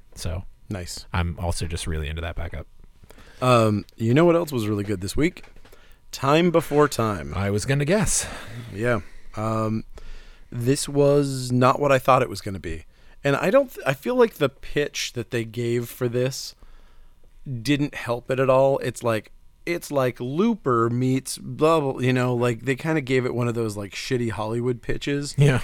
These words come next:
Speaker 2: And it's not. It's not like that at all. It's really, it's much smarter and much f-, more fun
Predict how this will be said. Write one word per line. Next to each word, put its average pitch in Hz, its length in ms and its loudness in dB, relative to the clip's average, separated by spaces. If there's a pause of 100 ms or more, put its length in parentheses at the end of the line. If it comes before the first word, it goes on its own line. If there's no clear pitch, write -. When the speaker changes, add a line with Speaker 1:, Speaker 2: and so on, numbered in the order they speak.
(100)
Speaker 2:
And 175 120 4
it's 196 160 -2
not. 220 460 2 (180)
It's 139 180 -2
not 180 220 2
like 170 160 4
that 170 200 6
at 165 100 4
all. - 260 0 (400)
It's 143 320 -4
really, 135 420 0
it's 127 180 -2
much 147 420 0
smarter 131 500 0
and 117 200 -2
much 120 240 -2
f-, - 340 -10
more 123 320 0
fun 107 640 -4